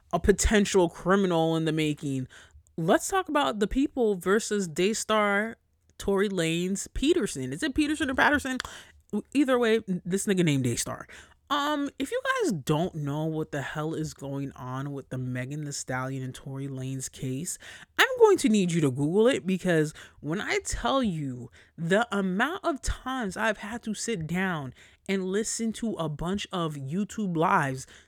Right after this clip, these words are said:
to finally understand this whole fucking story, I am still confused.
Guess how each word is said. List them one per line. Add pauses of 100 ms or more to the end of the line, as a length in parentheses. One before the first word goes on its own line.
to
finally
understand
this
whole
fucking
story, (400)
I
am
still
confused.